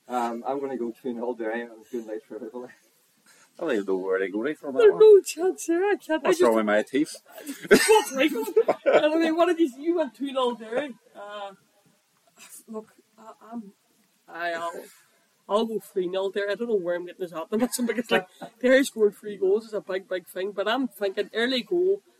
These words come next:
Speaker 3: Andrew Dunby half time,
Speaker 2: Mm.
Speaker 3: happy days.
Speaker 2: Aye. Well, no, I, I, I can see, uh, Derry one as well too. Uh,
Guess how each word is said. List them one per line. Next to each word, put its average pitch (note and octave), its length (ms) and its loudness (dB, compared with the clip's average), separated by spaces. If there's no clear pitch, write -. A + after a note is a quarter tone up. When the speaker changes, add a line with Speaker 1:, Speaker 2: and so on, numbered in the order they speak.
Speaker 3:
Andrew B3+ 340 0
Dunby G3+ 380 -2
half F#3 320 -8
time, F3+ 320 -10
Speaker 2:
Mm. F#3+ 80 -14
Speaker 3:
happy E3+ 220 -6
days. E3 420 -14
Speaker 2:
Aye. F2 180 -18
Well, G#2 180 -6
no, A2+ 140 -8
I, A#2 180 -2
I, - 240 -8
I G2 40 -6
can F2+ 160 -12
see, G2 200 -8
uh, F#2 360 -6
Derry F#2+ 240 -4
one F#2 240 -4
as F#2+ 120 -10
well F#2 220 -6
too. G2+ 240 -8
Uh, G2+ 40 -4